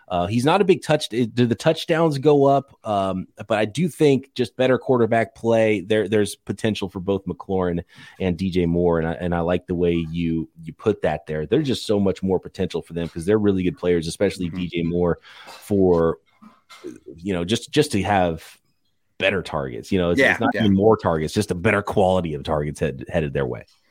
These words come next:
Speaker 2: Yeah, and both these teams that they play for financially are backing the players. I mean, I think money talks in fantasy, and people overlook that stuff sometimes. If you're gonna pay these guys, you're gonna use 'em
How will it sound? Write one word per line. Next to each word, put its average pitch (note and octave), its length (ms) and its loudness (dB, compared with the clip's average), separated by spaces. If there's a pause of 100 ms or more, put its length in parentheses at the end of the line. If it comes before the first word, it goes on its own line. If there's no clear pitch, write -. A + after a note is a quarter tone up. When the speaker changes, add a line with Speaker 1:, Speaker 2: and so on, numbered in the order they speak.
(100)
Speaker 2:
Yeah, C3 340 2
and D3 360 0
both F#3 220 6
these F3 220 -4
teams E3 460 -4
that C3+ 140 -4
they C#3 100 2
play D3+ 280 2
for C#3+ 500 2 (400)
financially D3+ 720 -2
are C#3+ 80 4
backing C#3 440 -2
the C3 80 0
players. C3+ 640 2
I A#2+ 60 -2
mean, A2+ 140 -2
I A#2 60 -2
think A#2 180 -6
money A#2 260 -2
talks A2+ 420 -4
in A2 80 -8
fantasy, A#2 480 -6
and G#2+ 80 -8
people A2+ 260 -6
overlook G#2+ 360 -2
that A2+ 160 -2
stuff A#2 240 -4
sometimes. A2+ 640 -4 (320)
If A#2 260 0
you're C3+ 140 2
gonna A#2+ 120 0
pay C3+ 220 2
these B2 220 -2
guys, B2 320 0
you're G2+ 100 -8
gonna F2+ 140 -8
use B2 320 0
'em C3 240 0